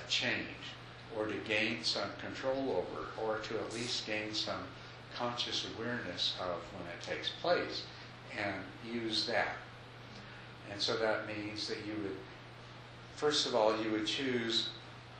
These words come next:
uh, a particular behavior or a particular mental state that, that is appropriate.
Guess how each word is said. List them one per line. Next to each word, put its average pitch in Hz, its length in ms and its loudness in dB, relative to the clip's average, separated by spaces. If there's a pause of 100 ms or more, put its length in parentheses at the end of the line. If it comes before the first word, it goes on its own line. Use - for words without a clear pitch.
(360)
uh, 87 540 -2 (920)
a - 60 2
particular 110 680 -2 (140)
behavior 110 840 2 (360)
or 95 100 -2
a 95 120 -6
particular 104 520 -2 (120)
mental 104 320 -2
state 92 400 2 (840)
that, 87 320 0 (240)
that 90 380 2
is 92 220 -2
appropriate. 87 640 -2